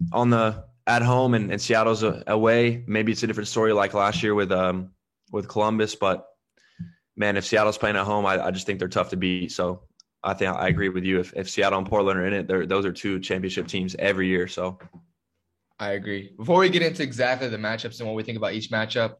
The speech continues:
Speaker 2: I just wanna remind you guys again to make sure to like, share, and subscribe if you guys are enjoying the content.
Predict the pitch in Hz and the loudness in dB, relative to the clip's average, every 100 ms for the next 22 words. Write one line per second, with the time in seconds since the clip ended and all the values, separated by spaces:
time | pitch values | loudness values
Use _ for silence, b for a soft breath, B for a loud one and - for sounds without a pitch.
0 | _ - 113 123 120 110 110 107 110 107 | _ -8 -6 -4 -4 -2 -2 -2 -2 -2
1 | 104 104 110 104 - 107 110 120 104 107 | -2 -2 -2 -2 -8 -8 -6 -6 -4 -2
2 | 107 104 - 107 - - 120 113 107 110 | -2 -4 -8 -8 -10 -4 -2 -2 -2 -4
3 | 107 104 117 110 107 147 139 151 139 | -4 -4 -2 -4 0 0 0 0 0